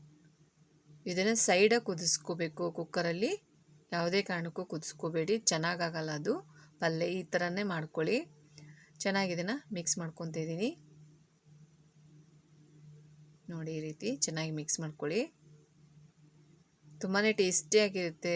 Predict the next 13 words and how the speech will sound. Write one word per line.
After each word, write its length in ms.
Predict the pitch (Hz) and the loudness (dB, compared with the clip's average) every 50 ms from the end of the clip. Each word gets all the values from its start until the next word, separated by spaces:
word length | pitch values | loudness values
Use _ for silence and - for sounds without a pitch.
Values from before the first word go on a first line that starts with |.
| 175 170 | 2 0
ರೊಟ್ಟಿ 300 | 170 170 - - 185 170 165 156 | -2 -4 -2 -4 -4 -4 0 -2
ಚಪಾತಿ 380 | 165 156 - 160 165 160 165 165 165 | -2 -2 0 -4 -4 -4 -6 -6 -4
ಜೋಡಿ 200 | 170 156 156 160 156 | -4 -4 -4 -4 -4
ಅಂತೂ 240 | 156 160 156 - 180 220 240 - | -6 -6 -6 -2 -2 -2 -2 -2
ಸೂಪರಾಗಿರುತ್ತೆ. 880 | - 156 - - - 175 170 165 160 160 165 156 147 147 - 160 - 226 277 311 - - - - - - - - - - - - - - - - - - - 185 | -6 -10 -10 -4 -2 0 0 0 -2 -2 -2 -4 -4 -4 -4 -4 -2 -2 -2 -4 -8 -14 -20 -20 -20 -20 -20 -20 -20 -20 -20 -20 -20 -20 -20 -20 -20 -8 -4 0
ಇವಾಗ 200 | 180 185 185 190 190 185 | 2 2 2 2 2 0
ನೋಡಿ, 200 | 180 175 165 170 165 165 | -4 -4 -4 -4 -6 -6
ನಾನು 160 | 165 180 233 269 254 220 | -4 -4 -4 -2 0 0
ನೀರನ್ನು 400 | 208 185 180 180 180 180 180 175 175 | 0 0 0 0 -2 -2 -4 -4 -4
ಹಾಕ್ತಾಯಿದ್ದೀನಿ. 640 | 165 160 160 - - 165 156 151 165 156 160 190 240 320 359 - - - - - - - - _ _ - - - - 196 | -6 -8 -8 -6 -4 -4 -4 -2 -2 -4 -2 -2 -2 -2 -2 -6 -14 -20 -20 -20 -20 -20 -20 _ _ -20 -18 -8 -2 0
ನಾನು 180 | 185 190 196 196 190 190 | 0 2 2 2 2 2
ಒಂದು 140 | 190 190 185 202 | 2 4 4 4
ಲೀಟರ್ 280 | 226 220 - 226 220 | 4 6 4 0 0